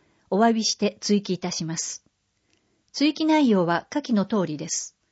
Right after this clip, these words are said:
八ページ、議案等の議決結果のうち、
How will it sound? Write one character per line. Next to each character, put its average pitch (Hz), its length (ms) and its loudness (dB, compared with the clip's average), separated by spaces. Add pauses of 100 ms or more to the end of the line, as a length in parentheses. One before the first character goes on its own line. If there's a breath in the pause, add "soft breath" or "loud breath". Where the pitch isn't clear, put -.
(640)
八 - 280 -2
ペ 285 160 0
ー 180 60 0
ジ、 160 200 -8 (300 soft breath)
議 214 160 2
案 277 180 4
等 269 260 2
の 175 180 -2
議 185 140 -6
決 294 240 -2
結 285 200 -2
果 202 100 -2
の 170 140 0
う 165 60 -4
ち、 - 260 -10